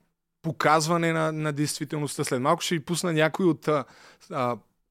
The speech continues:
предполагаемите уговорени мачове, които са, които са имали, които е имало през годините, а, в които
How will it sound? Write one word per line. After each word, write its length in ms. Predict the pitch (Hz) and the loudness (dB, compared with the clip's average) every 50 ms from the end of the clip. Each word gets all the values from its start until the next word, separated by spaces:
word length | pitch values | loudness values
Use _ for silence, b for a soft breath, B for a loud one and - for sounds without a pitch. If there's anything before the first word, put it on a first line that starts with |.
| _ _ _ _ _ | _ _ _ _ _
предполагаемите 1300 | - 165 147 - - - 156 147 139 127 123 107 117 120 135 165 196 220 233 233 226 - 220 208 196 190 - - | -2 -2 -2 -2 -4 -4 -2 0 2 2 0 0 2 4 4 4 4 4 0 0 0 4 4 4 4 4 0 -4
уговорени 720 | 185 156 135 147 139 123 135 156 165 170 175 165 151 135 | -4 -4 -2 -4 -2 0 2 2 2 2 2 0 0 -2
мачове, 720 | 120 110 117 123 135 135 - - - 113 107 92 82 - _ b b b b b b b b b b b | 0 2 4 4 4 4 2 -2 -2 -2 -2 -2 -4 -8 _ b b b b b b b b b b b
които 300 | - - 156 151 156 - | -4 -2 -2 -2 -2 -2
са, 340 | 156 - - 151 143 147 151 143 | -2 -2 0 0 0 -2 -4 -4
които 280 | - - 147 139 - 151 | -4 -2 -2 -2 -2 -4
са 160 | - - 147 | -4 -2 -2
имали, 380 | 139 139 139 131 131 131 120 110 _ b b b b - | -2 0 0 2 2 2 0 -2 _ b b b b -4
които 260 | - 143 131 - 143 | -2 -2 0 2 2
е 20 | |
имало 240 | 143 139 139 143 135 | 2 2 2 0 0
през 240 | 117 - - 117 107 | 0 0 -2 -2 -2
годините, 640 | 107 117 113 104 123 127 123 113 - - 123 120 107 - b b b b b b b b | -2 -4 0 2 2 2 2 0 0 -2 -2 -2 -4 -6 b b b b b b b b
а, 120 | - 117 | -12 -12
в 180 | 110 107 113 107 - - | -10 -10 -10 -12 -10 -8
които 560 | - 139 131 - - 143 139 135 131 123 | -6 -6 -6 -6 -4 -4 -2 -2 -2 -4